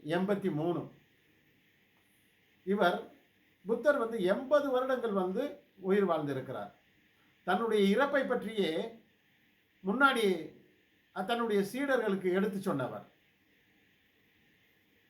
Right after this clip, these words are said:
நாம் இதனுடைய தொடர்ச்சியாக நாளை இதனுடைய போதனைகள் என்னென்ன, புத்த மதத்தினுடைய போதனைகள்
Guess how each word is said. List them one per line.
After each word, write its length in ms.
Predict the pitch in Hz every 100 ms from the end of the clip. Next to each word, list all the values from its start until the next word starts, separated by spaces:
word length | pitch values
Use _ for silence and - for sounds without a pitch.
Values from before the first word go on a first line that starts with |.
| _ _ _ _ _ _ _ _ _ _ _ _ _ _ _ _ _ _ _ _ _ _ _ _ _ _ _ - 151 - _ _
நாம் 420 | 151 156 147 - - _ _ -
இதனுடைய 480 | 202 262 240 208 202
தொடர்ச்சியாக 880 | 208 269 - 220 170 135 170 202 -
நாளை 680 | 139 151 202 185 139 190 - - _ _ _ _ _ _ _ _ _ _ _ _ _ _ _ _ _ _ _ _ _ _
இதனுடைய 540 | 196 240 233 208 196 -
போதனைகள் 640 | 220 294 285 233 190 151
என்னென்ன, 540 | 151 151 135 117 98 - _ _ _ _ _ _ _ _ 139
புத்த 240 | 165 247
மதத்தினுடைய 800 | 208 170 160 151 139 147 240 254 - _ _ _ -
போதனைகள் 680 | 185 226 190 160 170 247